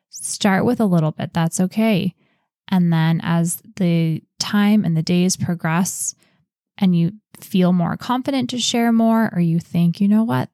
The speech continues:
that seems to have answered their questions and they seem okay right now, we're gonna take, we're gonna take a pause on this at the moment, and we're just gonna keep praying together as a family. And I don't need to keep sharing all of this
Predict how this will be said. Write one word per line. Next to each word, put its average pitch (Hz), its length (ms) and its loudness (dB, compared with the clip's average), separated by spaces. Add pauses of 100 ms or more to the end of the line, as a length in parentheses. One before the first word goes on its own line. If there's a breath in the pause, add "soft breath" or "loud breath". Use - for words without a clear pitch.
that 208 220 -2
seems 214 400 0
to 196 180 0
have 175 580 -2 (160)
answered 214 380 0
their 196 120 0
questions 262 500 -6
and 190 120 2
they 180 120 2
seem 180 400 0 (220)
okay 180 420 -2
right 202 260 0
now, 233 400 0 (260)
we're 175 160 0
gonna 180 160 4
take, 175 320 -2
we're 190 140 0
gonna 190 140 2
take 196 180 -2
a 196 80 2
pause 175 340 0
on 175 160 2
this 165 500 0 (480 soft breath)
at 185 160 0
the 190 80 4
moment, 160 320 2
and 170 100 0
we're 165 100 2
just 165 140 -6
gonna 170 160 0
keep - 220 -4
praying 165 340 -2
together 165 300 -2
as 165 160 0
a 170 60 -2
family. 160 420 -4
And 160 100 -2
I 156 80 -2
don't 156 220 -6 (520)
need 202 480 2
to 190 100 -2
keep - 320 -6
sharing 170 680 0 (720 soft breath)
all 180 280 2
of 170 180 0
this 165 480 -2